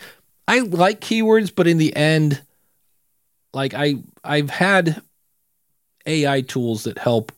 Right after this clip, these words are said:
with, uh, titles, and they always end up making things that are right on the border of clickbaity.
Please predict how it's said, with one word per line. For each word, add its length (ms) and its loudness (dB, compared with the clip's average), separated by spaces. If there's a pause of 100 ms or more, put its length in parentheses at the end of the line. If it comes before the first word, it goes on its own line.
with, 500 -2 (840)
uh, 220 -12 (160)
titles, 560 -4 (160)
and 120 0
they 140 2
always 320 4
end 220 2
up 80 -2
making 340 2
things 300 0
that 100 4
are 140 4 (180)
right 340 0
on 120 4
the 40 2
border 300 2
of 140 -4
clickbaity. 640 -4